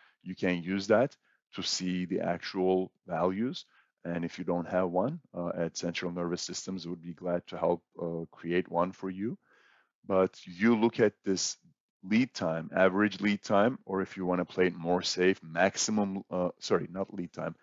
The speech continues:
uh, maximum, uh, consumption of this item, and you multiply it by the lead time, which in this case was three days,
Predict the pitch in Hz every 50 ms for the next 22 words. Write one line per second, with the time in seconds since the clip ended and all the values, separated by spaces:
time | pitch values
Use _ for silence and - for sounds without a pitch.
0 | _ _ _ - 90 90 87 85 90 92 98 98 - - 104 104 98 95 90 -
1 | _ _ - _ _ _ - 85 85 82 80 - - - 92 87 - - 95 92
2 | 95 - - 135 135 - - 92 87 - - 90 87 - - 101 101 107 107 87
3 | 85 82 - - _ _ _ _ _ _ _ _ - 101 98 95 95 92 92 95
4 | 95 87 87 107 117 110 104 104 98 101 - - - - - 98 92 92 92 92
5 | 95 90 - _ - 92 90 87 87 87 90 85 82 - 92 90 85 85 98 110
6 | 110 110 - - - 90 82 82 85 85 80 85 - - - 85 85 85 80 -
7 | - 87 85 82 - 82 87 - - - - - 107 104 95 92 98 95 87 80
8 | 80 82 85 - - -